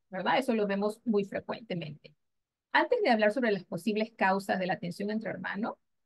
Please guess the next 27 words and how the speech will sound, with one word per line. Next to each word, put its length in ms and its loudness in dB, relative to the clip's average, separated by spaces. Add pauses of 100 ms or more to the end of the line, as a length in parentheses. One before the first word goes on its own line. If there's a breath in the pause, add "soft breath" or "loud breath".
quiero 240 2
que 100 0
prestemos 440 0
atención 580 0
al 220 -2
hecho 440 -4 (400)
de 260 6
que 220 2
el 180 8
cerebro 800 4
busca 640 4
conexión 880 -2
desde 540 2
el 100 4
nacimiento. 680 -4 (1400)
Ah, 320 0 (320)
estamos 380 4
programados 1120 6 (300)
para 180 4
la 140 0
conexión, 400 -8
estamos 280 0
progra-, 300 0 (100)
estamos 380 0
siempre 340 0
buscando 680 2 (180)
conexión, 800 2